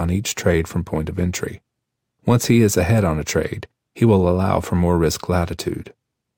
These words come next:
This approach all but assures that losses on new trades are likely to be quite moderate. The only time Ramsey is vulnerable to a significant monthly loss is when there are large open profits from winning trades.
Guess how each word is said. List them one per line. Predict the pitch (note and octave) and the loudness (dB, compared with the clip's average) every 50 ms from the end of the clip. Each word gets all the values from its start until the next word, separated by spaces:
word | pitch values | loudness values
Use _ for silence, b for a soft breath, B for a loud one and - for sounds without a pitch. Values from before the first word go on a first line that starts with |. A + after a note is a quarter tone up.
| _ _ - | _ _ -2
This | - B2 - - | 0 0 2 0
approach | B2+ - - C#3 C3 G#2+ F2+ - | -2 0 2 2 4 4 2 2
all | - - G2+ F#2+ | 2 2 4 4
but | F#2+ G2 F2+ | 4 2 2
assures | F#2 - - - G#2+ G#2 F#2 F#2 - | 0 0 0 2 2 2 2 2 0
that | - E2+ - | -2 -2 0
losses | F#2 F#2+ A2 A2+ A2 - F#2 F2 - | 2 2 2 2 2 0 0 0 0
on | E2 E2 E2+ | 0 0 2
new | E2+ E2+ E2+ | 2 0 0
trades | - - F#2 E2 D#2 D#2 D#2+ - - | 0 0 0 0 0 -2 -2 -2 -2
are | F#2 | 0
likely | E2+ F2 F2 F2 - - F2+ | 0 0 -2 -2 -2 -2 -2
to | F2 F2 | -2 -2
be | F2 D#2+ D#2+ | -2 -4 -4
quite | - - F2 E2+ E2 | -2 -2 -2 0 0
moderate. | - G2+ G2 F#2+ F2 - D#2 - - - - - _ _ _ _ _ _ _ _ _ _ _ _ - | 0 0 0 0 -2 -4 -6 -8 -10 -12 -18 -20 _ _ _ _ _ _ _ _ _ _ _ _ 2
The | A2+ A#2 | 4 4
only | B2+ C#3+ D3 C#3 | 4 4 4 2
time | - B2+ A#2 A2 | 2 2 4 4
Ramsey | G2 F#2 F#2+ F#2 F#2 - F#2+ F#2+ | 4 4 4 4 2 2 2 2
is | F2+ F#2 | 2 2
vulnerable | F#2 G2+ G2 G2 F#2+ F#2 E2+ E2 E2+ E2 E2 | 2 2 4 4 4 4 2 2 2 0 0
to | - - F2+ | 0 -2 -2
a | E2 | -2
significant | - - F2 F#2 G2 G2+ - - - G2+ F#2+ | -2 0 0 2 2 0 0 -2 -4 -2 0
monthly | G2+ F#2+ F2+ F2 - - F2+ | 2 2 0 0 0 0 0
loss | E2+ E2+ E2 E2 D#2 D2+ D#2 - - - - - _ _ _ _ _ - | 2 2 2 0 0 -2 -6 -8 -10 -10 -12 -14 _ _ _ _ _ -6
is | - F2 - | -4 0 0
when | F#2 F#2+ | 2 2
there | F#2+ F#2 F2+ | 2 2 2
are | E2+ E2 | 2 2
large | E2+ F#2 F#2 G2+ G#2 G#2 - | 2 2 2 2 2 2 0
open | G2+ F#2 - F#2+ F#2 | 0 0 0 -2 -2
profits | - - - F2+ E2 E2 - F2 - - | -2 -2 -2 -2 -2 -2 -4 -4 -4 -4
from | - F#2+ F2+ | -4 -2 -2
winning | E2 D#2+ D#2+ D2+ D#2 E2+ | -2 -2 -2 -4 -4 -6
trades. | - - G#2 F#2+ E2 - - - - - - | -4 -2 0 0 0 -2 -4 -8 -10 -12 -12